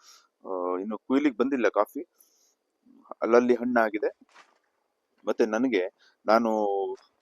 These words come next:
ಪ್ರತಿ ವಿಡಿಯೋ ಮಾಡೋದನ್ನು ಮೊಬೈಲ್ ಫೋನ್‌ನಲ್ಲಿ ಮಾಡೋದ್ರಿಂದ, ಆ, ತುಂಬಾ ಚೆನ್ನಾಗಿ ವಿಡಿಯೋ ತೆಗಿಲಿಕ್ಕೆ ಬರಲ್ಲ. ಹ್ಮ್, ಕೆಲವ್ರು ನಂಗೆ ಸಜೆಷನ್ ಕೊಡ್ತೀರಿ, "ಅದೇನ್ ವಿಡಿಯೋ, ಆ, ನೀಟಾಗಿ ಮಾಡಿ, ಜೂಮ್ ಮಾಡಿ", ಹ್ಮ್, ಇನ್ನು ಸಾಕಷ್ಟು ಹೇಳ್ತೀರಿ. ಯಾವ್ದಾದ್ರು ಅನುಕೂಲ ಆದ್ರೆ ಒಂದ್ ಒಳ್ಳೆ ಕ್ಯಾಮ್ರಾ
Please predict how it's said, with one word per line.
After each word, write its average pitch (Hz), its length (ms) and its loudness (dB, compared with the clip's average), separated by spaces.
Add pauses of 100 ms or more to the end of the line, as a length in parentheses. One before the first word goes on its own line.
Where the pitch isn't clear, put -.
(380)
ಪ್ರತಿ 139 340 2
ವಿಡಿಯೋ 139 280 6
ಮಾಡೋದನ್ನು 127 440 0
ಮೊಬೈಲ್ 120 320 4
ಫೋನ್‌ನಲ್ಲಿ 110 420 -4
ಮಾಡೋದ್ರಿಂದ, 104 480 -2 (560)
ಆ, 90 100 -12
ತುಂಬಾ 113 260 -2
ಚೆನ್ನಾಗಿ 123 380 4
ವಿಡಿಯೋ 123 200 4
ತೆಗಿಲಿಕ್ಕೆ 117 460 -4
ಬರಲ್ಲ. 104 220 2
ಹ್ಮ್, - 880 -12
ಕೆಲವ್ರು 107 300 2
ನಂಗೆ 104 180 -6
ಸಜೆಷನ್ 113 340 2
ಕೊಡ್ತೀರಿ, 107 340 0
"ಅದೇನ್ 101 280 0
ವಿಡಿಯೋ, 98 600 4 (420)
ಆ, 90 160 -16
ನೀಟಾಗಿ 104 360 0
ಮಾಡಿ, 101 200 -2
ಜೂಮ್ 110 300 -6
ಮಾಡಿ", 104 260 0
ಹ್ಮ್, - 960 -20
ಇನ್ನು 110 200 -12
ಸಾಕಷ್ಟು 104 840 -2
ಹೇಳ್ತೀರಿ. 110 420 0
ಯಾವ್ದಾದ್ರು 135 340 8
ಅನುಕೂಲ 131 300 8
ಆದ್ರೆ 127 200 10
ಒಂದ್ 104 120 0
ಒಳ್ಳೆ 120 220 10
ಕ್ಯಾಮ್ರಾ 113 300 4